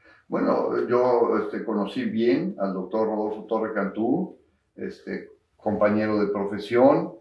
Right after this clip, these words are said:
este, fue, eh, secretario de salud en el entonces cuando yo era subsecretario de salud y luego él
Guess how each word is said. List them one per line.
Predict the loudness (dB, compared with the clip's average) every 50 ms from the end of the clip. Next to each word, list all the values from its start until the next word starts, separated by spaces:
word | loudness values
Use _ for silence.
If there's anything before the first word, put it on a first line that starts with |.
| _ _ _ _ _ _ _ -10
este, | -8 -8 -6 -6 -6 -8
fue, | -6 0 2 4 6 6 6 6 6 4 0 -4 -8 -12 -16 -12 -8
eh, | -6 -4 -2 -2 -4 -4
secretario | -4 -4 -2 -2 0 4 6 6 6 6 4 2
de | 2 0 0
salud | 2 2 2 2 4 2 2 2 2 0
en | 0 0 0
el | 0 0
entonces | -2 -4 -4 -4 -4 -4 -4 -4 -6 -8 -8
cuando | -6 -6 -4 -4 -4
yo | -4 -2 -2
era | -2 -2
subsecretario | -4 -6 -12 -12 -10 -10 -8 -8 -6 -2 -2 -2 -2 -2
de | -4
salud | -2 -2 0 2 4 4 4 4 4
y | 2
luego | 2 2 2 2 2 2 0 0
él | -2 -2